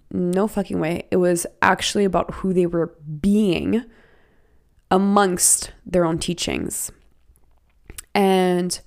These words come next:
whether it's with work or even in relationships, like, or friendships,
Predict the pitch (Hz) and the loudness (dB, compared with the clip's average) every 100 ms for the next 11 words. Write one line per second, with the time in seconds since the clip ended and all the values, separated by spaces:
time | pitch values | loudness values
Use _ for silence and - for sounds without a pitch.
0 | - - - - 202 226 220 - 190 - | -20 -20 -20 -2 4 6 4 2 0 4
1 | 285 311 208 208 233 202 180 175 233 277 | 4 4 2 4 4 4 2 0 -2 0
2 | 294 - 190 180 - 185 175 170 - 180 | -2 0 0 0 -2 0 0 0 -2 -2
3 | - 254 269 190 170 170 - | 0 -2 0 0 0 -2 -8